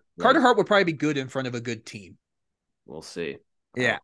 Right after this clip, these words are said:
Speaker 2: Like, I, I just want the Olympics to happen so bad because that's gonna kick so much ass. Like, could you imagine if we had another gold medal game between the U S A and Canada?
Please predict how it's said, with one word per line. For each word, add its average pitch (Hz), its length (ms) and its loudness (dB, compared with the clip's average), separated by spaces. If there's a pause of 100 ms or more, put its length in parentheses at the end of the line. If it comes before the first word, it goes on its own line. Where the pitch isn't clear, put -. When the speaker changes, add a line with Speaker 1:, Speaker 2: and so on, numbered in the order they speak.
Speaker 2:
Like, 127 240 -2
I, 160 360 2
I 160 140 4
just 196 220 -4
want 170 160 0
the 160 80 0
Olympics 139 320 -10
to 147 60 -8
happen 127 200 -8
so 120 240 -6
bad 107 320 -6
because 120 300 -10
that's 113 240 -6
gonna 143 240 -6
kick - 340 -12
so - 300 -6
much 110 200 -8
ass. 110 380 -6 (400)
Like, 127 120 4
could 160 120 0
you 208 60 4
imagine 160 400 2
if 160 100 -2
we 160 80 8
had 147 140 4
another 139 260 4
gold 131 260 0
medal 123 220 0
game 131 160 -2
between 131 240 -2
the 131 100 -2
U 127 100 -2
S 120 120 -4
A 127 80 -4
and 120 100 -6
Canada? 123 480 0